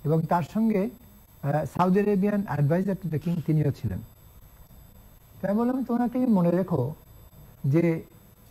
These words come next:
যা কিছু ঘটছে প্যালেস্টাইনের ক্ষেত্রে একটা ভিন্ন track follow করছে এখন ওরা। ওরা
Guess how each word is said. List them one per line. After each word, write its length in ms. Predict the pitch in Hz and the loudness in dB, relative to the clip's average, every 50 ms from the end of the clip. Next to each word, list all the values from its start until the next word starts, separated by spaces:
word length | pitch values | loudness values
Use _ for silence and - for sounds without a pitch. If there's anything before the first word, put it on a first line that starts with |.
| - - - - 139 143 139 135 | -20 -20 -14 -8 -4 -4 0 0
যা 160 | 160 180 190 - - | 2 0 0 -2 -4
কিছু 200 | 226 - - 233 | -6 -2 -2 0
ঘটছে 580 | 160 117 131 185 - - - - - 220 175 170 - | 0 0 0 -2 -2 -6 -12 -4 -2 -2 -2 -2 -4
প্যালেস্টাইনের 560 | - 156 160 165 170 - - 208 214 220 214 196 | -4 -2 -2 -2 -4 -2 -2 -2 0 0 0 -2
ক্ষেত্রে 340 | - 190 175 - - 202 | -2 -4 -6 -4 -4 -4
একটা 200 | 175 170 - 185 160 156 - - - - - 127 120 107 | -4 -2 -4 -6 -6 -6 -8 -12 -16 -16 -10 -4 -2 0
ভিন্ন 380 | 131 160 185 196 196 208 208 196 | 2 4 4 4 4 2 0 -2
track 460 | - - - - 208 226 226 - - - - - | -4 -8 -2 0 0 0 0 -4 -10 -16 -6 -4
follow 160 | 160 156 147 | -2 -2 -2
করছে 280 | 147 - 120 - 127 | -2 -4 -8 -6 -4
এখন 200 | 117 - - 117 | -6 -4 -4 -6
ওরা। 180 | 107 98 92 98 - - - - - - - - - - - - 98 98 - | -6 -6 -8 -12 -14 -16 -20 -20 -20 -20 -20 -20 -20 -20 -18 -18 -14 -8 -2
ওরা 200 | 165 185 185 | 0 0 0